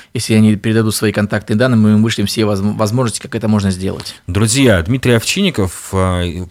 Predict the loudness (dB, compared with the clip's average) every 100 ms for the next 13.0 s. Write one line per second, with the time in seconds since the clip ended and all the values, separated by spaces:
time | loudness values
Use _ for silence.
0 | -6 -4 2 4 4 2 0 0 2 0
1 | -2 -6 -2 0 0 2 2 4 4 2
2 | -2 -6 -6 -2 0 0 -2 0 2 2
3 | 0 -2 0 2 0 0 -2 -2 -2 -4
4 | -2 -2 0 0 0 -2 0 0 0 -2
5 | -2 0 0 -2 -2 -2 -4 -10 -4 0
6 | 2 0 -2 -4 -6 -6 -6 -2 0 0
7 | 0 -4 -14 -20 -20 -14 0 2 2 2
8 | -2 0 0 0 -2 -4 -4 -2 -4 -6
9 | -18 -20 _ -12 -4 0 2 2 0 -2
10 | 0 2 2 0 -2 -4 -2 -2 -4 -4
11 | -8 0 2 2 2 2 2 2 2 0
12 | 2 -2 -4 -4 2 2 4 2 2 -2